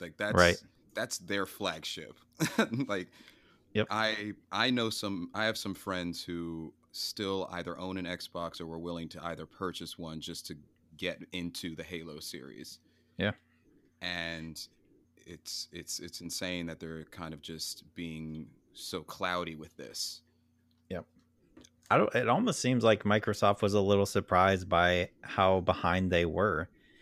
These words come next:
Speaker 2: 'cause they were out there touting this thing as, you know, ready to go. And then all of a sudden, like, "Oh, wait, never mind. We're gonna delay it a little bit." And now they're like, "Hold on, we gotta bring in some other people 'cause, uh, it's not nowhere near ready to be shipped." And,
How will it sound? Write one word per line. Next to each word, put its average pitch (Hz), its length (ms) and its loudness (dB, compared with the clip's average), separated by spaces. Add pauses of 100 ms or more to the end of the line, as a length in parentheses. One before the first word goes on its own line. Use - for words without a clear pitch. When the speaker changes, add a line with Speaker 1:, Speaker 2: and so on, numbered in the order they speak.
(140)
Speaker 2:
'cause 98 120 0
they 110 120 10
were 107 100 12
out 101 180 10
there 98 160 8
touting 98 360 6
this 95 200 2
thing 98 340 0 (440)
as, 95 240 4
you 98 80 2
know, 92 120 4
ready 98 280 6
to 92 100 4
go. 101 300 12
And 95 120 8
then 95 80 8
all 95 100 8
of 95 60 2
a - 20 -6
sudden, 101 180 2
like, 87 180 4
"Oh, 117 220 6
wait, 95 220 6
never 107 200 4
mind. 101 440 4
We're 101 100 4
gonna 107 160 4
delay 98 320 8
it 98 40 8
a 90 60 4
little 90 180 2
bit." 95 280 2 (360)
And 98 80 0
now 98 140 6
they're 95 80 6
like, 92 140 2
"Hold 123 160 10
on, 110 200 8
we 113 80 6
gotta 113 160 8
bring 113 180 12
in 110 120 8
some 107 160 6
other 104 180 10
people 95 400 2
'cause, 95 340 4
uh, 92 280 8 (540)
it's - 160 4
not 110 200 10
nowhere 107 340 12
near 113 280 12
ready 101 420 8 (300)
to 107 120 2
be 104 140 8
shipped." - 560 6
And, 101 360 4